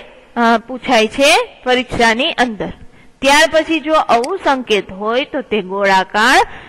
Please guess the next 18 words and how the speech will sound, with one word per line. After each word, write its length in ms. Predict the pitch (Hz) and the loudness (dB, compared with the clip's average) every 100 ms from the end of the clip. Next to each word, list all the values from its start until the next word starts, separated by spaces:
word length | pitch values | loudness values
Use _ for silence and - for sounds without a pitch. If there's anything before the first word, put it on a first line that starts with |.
| - | -2
રસ્તો, 480 | 262 311 - - 180 - _ 202 | 2 0 -2 -18 -20 -20 _ -6
રાઉન્ડ 640 | 202 202 214 233 285 381 453 - - | 0 2 2 0 -4 -4 -4 -4 0
અબાઉટ, 500 | 226 226 180 170 - _ _ _ | 0 2 0 0 -10 _ _ _
વૃત્તાકાર 840 | 208 233 240 254 233 233 247 269 359 494 - 240 | -8 -6 -4 -2 -2 0 2 4 4 2 -2 -4
રસ્તા. 500 | 233 220 - 151 - - _ - | -4 -6 -16 -16 -18 -20 _ -20
उसके 300 | - - 233 | -20 -10 -8
बाद 320 | 196 214 262 359 440 - - - | -2 2 2 2 -4 -10 -20 -8
ये 160 | 254 320 | 0 0
सिंबल 440 | 339 285 254 240 240 | 2 0 -2 -4 -6
क्या 220 | 233 226 | -2 -2
कहता 420 | 214 226 220 247 | 0 -4 -2 -2
है, 220 | 240 262 320 | 0 2 2
આગળ 440 | 220 220 226 240 294 | 4 2 2 2 2
સાંકડો 720 | - - 220 - 247 262 285 | 0 0 -2 -2 -4 -2 -2
રસ્તો 760 | 233 190 - _ 208 247 392 - - - - | -4 -8 -12 _ -6 -4 -4 -8 -20 -20 -4
છે, 220 | 294 196 - - - | -2 -2 -6 -12 -6
આગે 400 | 214 226 285 269 | -6 -2 2 2
રસ્તા 480 | 202 - - 240 | 0 -4 -2 0